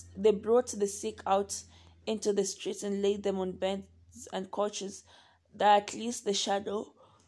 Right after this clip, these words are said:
of Peter passing by might fall on some of them." Matthew fourteen. That is how much faith they had, all right?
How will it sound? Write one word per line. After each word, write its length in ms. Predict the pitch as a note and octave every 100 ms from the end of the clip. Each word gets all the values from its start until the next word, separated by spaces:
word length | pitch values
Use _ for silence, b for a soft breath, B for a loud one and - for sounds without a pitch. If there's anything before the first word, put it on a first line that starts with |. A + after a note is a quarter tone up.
| b b -
of 180 | - G3+
Peter 220 | - A3 G#3+
passing 380 | G#3+ G#3+ G#3 G3
by 120 | F#3+
might 260 | F#3+ F#3
fall 380 | - - G#3 G3+
on 80 | G3
some 220 | G3 F#3+
of 180 | F#3 F3+
them." 200 | F#3+ G3
Matthew 380 | G#3+ G#3+ A3+ A3
fourteen. 480 | A3 F#3+ F#3+ F#3+ A3+
That 180 | A#3+ C4
is 100 | A#3
how 140 | A3
much 220 | G#3+ G3+
faith 260 | - G3+ -
they 80 | F#3
had, 340 | F#3 F3+ F3 -
all 80 |
right? 220 | G3 A#3+